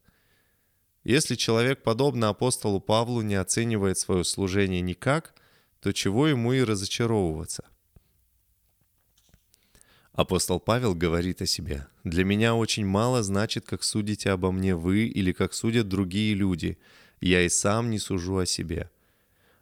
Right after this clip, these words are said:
Оценка окружающих не имеет ценности для апостола. Действительно, как могут судить о вас окружающие, если они не знают, что вам дано, какие способности и таланты вложил в вас Создатель?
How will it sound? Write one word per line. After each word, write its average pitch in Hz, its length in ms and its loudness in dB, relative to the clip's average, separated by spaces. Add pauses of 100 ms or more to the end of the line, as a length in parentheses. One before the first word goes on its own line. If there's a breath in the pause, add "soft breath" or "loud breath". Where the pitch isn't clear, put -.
Оценка 127 540 2
окружающих 101 800 0
не 98 180 2
имеет 117 340 2
ценности 117 540 0
для 87 220 2
апостола. 87 640 -4 (400 loud breath)
Действительно, 87 880 -2 (340 soft breath)
как 113 220 2
могут 95 300 0
судить 87 360 -2
о 85 60 0
вас 82 220 2
окружающие, 87 1000 -2
если 85 280 -2
они 98 200 2
не 101 160 2
знают, 107 440 0
что 104 260 -2
вам 98 200 -2
дано, 92 520 -4
какие 127 260 -4
способности 98 840 -2
и 95 40 0
таланты 98 560 0
вложил 87 440 0
в - 20 -6
вас 90 200 -2
Создатель? 87 640 -6